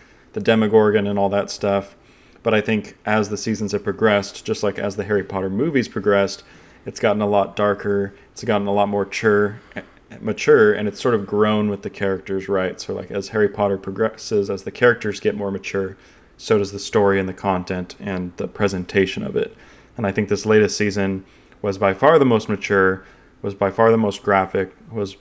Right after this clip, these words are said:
by far the most deep, um, and it explored a lot of things that we haven't really seen much in the previous ones, because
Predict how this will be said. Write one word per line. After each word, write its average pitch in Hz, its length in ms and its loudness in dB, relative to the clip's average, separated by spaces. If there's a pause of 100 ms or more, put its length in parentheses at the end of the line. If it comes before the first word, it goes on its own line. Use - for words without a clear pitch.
(140)
by 98 140 -2
far 101 200 0
the 98 60 -4
most 98 400 -8
deep, 107 360 0 (480)
um, 101 220 -2
and 202 100 0
it 110 40 0
explored 151 380 4
a 139 40 8
lot 135 140 6
of 120 100 2
things 127 220 2
that 117 80 4
we 110 80 0
haven't 123 200 -2
really 113 200 0
seen 113 280 -2
much 104 240 0
in 107 60 -4
the 98 60 -4
previous 104 480 -4
ones, 95 260 -6
because - 400 -10